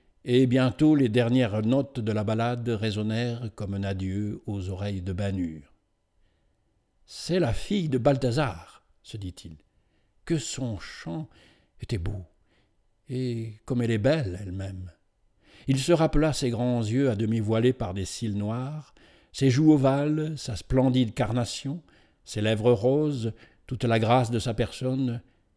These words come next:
et doucement il répéta : « Comme elle est belle ». Au même instant,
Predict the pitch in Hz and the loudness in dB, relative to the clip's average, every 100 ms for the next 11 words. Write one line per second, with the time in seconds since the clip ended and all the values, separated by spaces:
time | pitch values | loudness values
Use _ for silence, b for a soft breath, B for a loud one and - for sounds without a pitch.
0 | - 117 135 135 131 135 135 127 113 120 | -6 2 2 2 2 4 4 2 2 -2
1 | 110 117 - 123 117 - _ _ _ _ | -2 -6 -4 -4 -6 -12 _ _ _ _
2 | _ _ _ _ _ - 113 120 120 123 | _ _ _ _ _ -6 -2 0 0 0
3 | 151 120 87 - _ _ _ _ _ _ | -4 -8 -10 -16 _ _ _ _ _ _
4 | _ _ _ - 110 117 117 117 - 143 | _ _ _ -6 0 2 2 2 -2 -4
5 | 143 | -4